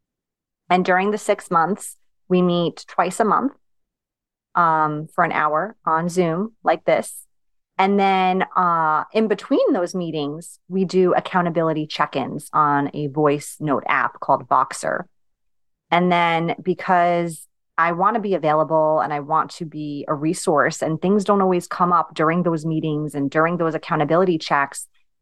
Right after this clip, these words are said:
my clients always have access to me on Voxer on that whenever things come up throughout the, the lifetime of our, our engagement together. So I,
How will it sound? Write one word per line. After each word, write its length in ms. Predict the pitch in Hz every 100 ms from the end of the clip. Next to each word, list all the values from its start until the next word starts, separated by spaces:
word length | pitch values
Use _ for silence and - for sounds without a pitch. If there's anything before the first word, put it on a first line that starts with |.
| -
my 180 | 175 196
clients 340 | - 226 220
always 240 | - 170 170
have 120 | 170
access 480 | 139 143 - 143 -
to 40 |
me 380 | 151 135 117 156 -
on 340 | 147 143 139
Voxer 520 | 131 127 - 147 135 123
on 200 | 135 135
that 260 | 123 120
whenever 360 | 156 160 175 180
things 280 | 165 156 -
come 200 | - 143
up 160 | - -
throughout 380 | 147 131 123 - _ _
the, 320 | 143 127 117 -
the 80 |
lifetime 500 | 147 135 135 - 135
of 140 | 131 131
our, 360 | 123 120 120 -
our 140 | 131 135
engagement 480 | 135 131 - 127
together. 540 | - - 127 - - -
So 560 | - 170 147 139 139 - _ _ _ _ _ _
I, 580 | 156 170 226 277 302 262